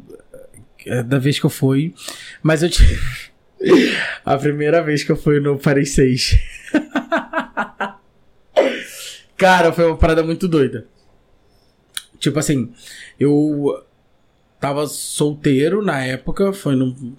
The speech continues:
numa época que eu terminei, e aí eu tava solteiro. E aí eu tava ficando com um menino,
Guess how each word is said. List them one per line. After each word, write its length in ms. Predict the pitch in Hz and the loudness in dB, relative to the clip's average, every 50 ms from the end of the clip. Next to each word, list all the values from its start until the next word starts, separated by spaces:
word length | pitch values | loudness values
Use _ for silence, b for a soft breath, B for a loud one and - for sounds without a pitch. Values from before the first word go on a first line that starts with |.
| _ - | _ -8
numa 420 | 107 127 127 127 127 131 127 127 | -4 -4 -2 -2 -2 -2 -2 -4
época 240 | 127 127 _ - 131 | -6 -8 _ -6 -6
que 80 | - 135 | -4 -4
eu 60 | 127 | -4
terminei, 680 | - 135 127 127 131 123 127 131 143 165 175 165 165 147 | 0 0 0 0 0 -2 -2 0 0 0 0 0 0 0
e 60 | 143 | 0
aí 220 | 135 135 127 127 | 0 0 0 2
eu 200 | 131 135 135 131 131 - - - | 0 0 -2 -2 -6 -12 -8 -6
tava 180 | 131 127 123 | -6 -6 -4
solteiro. 540 | 120 - 135 131 - 120 120 123 143 160 - - B B B B B B B B B B B B - | -6 -6 -6 -4 -2 0 0 0 0 -2 -4 -12 B B B B B B B B B B B B 0
E 120 | 143 151 | 0 2
aí 400 | 147 147 147 147 147 147 151 156 | 2 0 -2 -2 -2 -2 -2 0
eu 320 | 156 156 160 165 156 - _ _ _ - | 0 0 0 -2 -4 -12 _ _ _ -4
tava 220 | 165 147 151 156 | -4 -2 -2 -2
ficando 360 | 151 175 - 170 156 151 156 | -4 -4 -2 -2 -2 -2 -2
com 120 | 147 - 160 | -2 -2 -2
um 20 | |
menino, 640 | 165 165 160 160 151 147 143 147 165 180 202 233 | -2 -2 -2 -2 -2 0 0 0 2 0 0 0